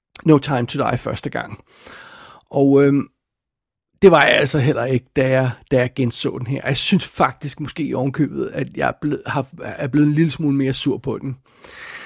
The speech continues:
Øh, overskriften på det her gensyn med, øh, med No Time to Die, det er,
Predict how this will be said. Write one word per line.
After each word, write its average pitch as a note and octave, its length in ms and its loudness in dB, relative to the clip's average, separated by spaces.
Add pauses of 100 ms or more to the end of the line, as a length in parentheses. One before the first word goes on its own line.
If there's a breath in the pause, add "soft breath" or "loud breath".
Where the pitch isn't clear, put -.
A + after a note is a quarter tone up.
(200 loud breath)
Øh, C#3 200 -4 (340)
overskriften E3+ 880 6
på D3+ 120 0
det C#3+ 120 2
her C#3+ 200 0
gensyn C3+ 520 0
med, C3+ 380 -2
øh, C3+ 260 -4
med D3 160 -4
No C#3 160 0
Time C3 320 0
to D3+ 120 -2
Die, C3 360 4
det D3+ 220 -2
er, C3 200 2